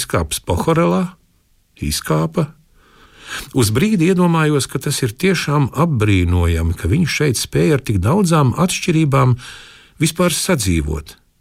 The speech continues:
tik mazā vietā. Ja vien nebūtu to fašistu politiskajā piedāvājumā. Bet tu, kurš? Mācos sadzīvot ar fantomām sāpēm.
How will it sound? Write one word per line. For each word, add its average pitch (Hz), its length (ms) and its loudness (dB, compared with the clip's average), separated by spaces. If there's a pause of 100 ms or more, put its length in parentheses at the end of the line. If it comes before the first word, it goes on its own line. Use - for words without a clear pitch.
(120)
tik - 220 -6
mazā 175 340 2
vietā. 82 440 -4 (760)
Ja 107 160 2
vien 170 240 2
nebūtu 156 400 0
to 127 160 0
fašistu - 720 -4
politiskajā 80 720 -4
piedāvājumā. 76 800 -2 (1040)
Bet 80 160 -6
tu, 208 160 -2 (440)
kurš? - 260 -4 (2750)
Mācos 147 480 0
sadzīvot 139 560 0
ar 123 160 0
fantomām 135 560 0
sāpēm. 78 600 -2